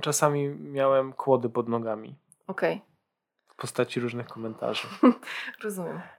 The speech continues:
Speaker 2: Rozumiem.
Speaker 1: „E, może zostańmy w domu i może zostaniesz w domu i może obejrzymy film.
Speaker 2: Okej.
Speaker 1: Zamówimy
Speaker 2: Okej.
Speaker 1: pizzę”.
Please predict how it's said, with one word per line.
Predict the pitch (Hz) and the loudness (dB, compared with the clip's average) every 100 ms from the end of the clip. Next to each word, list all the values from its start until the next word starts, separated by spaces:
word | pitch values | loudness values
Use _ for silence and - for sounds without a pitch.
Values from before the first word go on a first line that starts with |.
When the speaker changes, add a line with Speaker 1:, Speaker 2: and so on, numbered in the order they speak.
| _ | _
Speaker 2:
Rozumiem. | 196 196 196 | -12 4 8
Speaker 1:
„E, | 202 202 | 10 8
może | 196 190 180 185 | 10 8 8 6
zostańmy | 180 175 190 185 180 180 | 4 2 4 6 6 4
w | 160 | 4
domu | 170 170 175 180 170 170 170 | 4 6 6 6 4 4 4
i | 165 | 4
może | 156 156 156 | 4 4 2
zostaniesz | 156 - 165 165 160 | -6 2 4 6 4
w | 147 | 2
domu | 156 156 165 160 160 156 | 4 6 6 6 6 6
i | 151 | 4
może | 151 143 | 4 6
obejrzymy | 147 139 135 147 135 | 4 4 0 -2 -4
film. | - 120 123 135 147 139 135 - - | -8 -10 -10 -6 -6 -6 -8 -10 -10
Speaker 2:
Okej. | 214 - - | -10 -2 2
Speaker 1:
Zamówimy | 131 120 123 123 113 | 2 0 -2 -4 -4
Speaker 2:
Okej. | 117 | -8
Speaker 1:
pizzę”. | 113 107 104 113 113 | -14 -18 -4 -2 -2